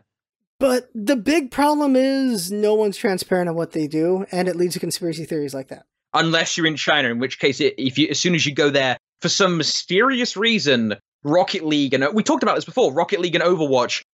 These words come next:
Speaker 2: got rid of the loot boxes entirely in terms of chance and just made them either direct purchase or you purchase credits and then get skins. Like, they did, they were, didn't wanna reveal the odds so badly,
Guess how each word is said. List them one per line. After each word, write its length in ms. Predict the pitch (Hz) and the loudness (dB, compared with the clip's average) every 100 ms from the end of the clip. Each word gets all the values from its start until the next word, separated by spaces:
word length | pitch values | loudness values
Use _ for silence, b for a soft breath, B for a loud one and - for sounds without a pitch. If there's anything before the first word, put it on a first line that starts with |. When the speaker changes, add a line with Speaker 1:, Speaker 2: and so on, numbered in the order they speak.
| 143 | -6
Speaker 2:
got 220 | 135 190 196 | -2 -2 0
rid 140 | 190 | 0
of 100 | 175 | 0
the 80 | 156 | 0
loot 240 | 147 170 | -2 -2
boxes 380 | 165 151 - 139 | -2 -2 -2 -2
entirely 720 | 131 - 160 156 127 113 110 - _ _ - | -2 0 0 2 0 -2 -4 -8 _ _ -6
in 80 | 156 | -2
terms 260 | 175 165 | 0 0
of 160 | 151 - | -2 -4
chance 540 | - 185 151 123 135 | -2 0 0 -2 -4
and 140 | - 143 | -2 -2
just 160 | 147 | 0
made 160 | 147 143 | 0 2
them 160 | 143 135 | 0 0
either 160 | 147 131 | 0 0
direct 380 | 127 135 143 - | 0 0 0 0
purchase 600 | 147 143 - 139 123 - | 0 0 0 -2 -2 -4
or 360 | - 135 123 120 - _ | 0 2 4 0 -4 _
you 140 | 147 | -4
purchase 360 | - 160 151 135 | 0 0 0 -4
credits 580 | - 147 131 - - - - | -2 0 0 -2 -8 -6 -2
and 180 | 135 | 0
then 220 | 135 139 127 | 2 0 0
get 180 | 117 - | -2 -2
skins. 480 | - 147 104 104 | 0 0 0 -4
Like, 220 | 131 131 - | -2 -2 -2
they 160 | 160 | -4
did, 260 | 156 165 143 | -2 -4 0
they 100 | 156 | 0
were, 120 | 156 | 0
didn't 280 | - 190 208 | 0 0 0
wanna 140 | 180 | 0
reveal 300 | 160 143 165 | 0 2 0
the 140 | 143 143 | 0 0
odds 260 | 143 135 | 0 0
so 180 | - 143 | -2 -2
badly, 540 | 117 131 165 127 123 | 0 0 0 -2 -2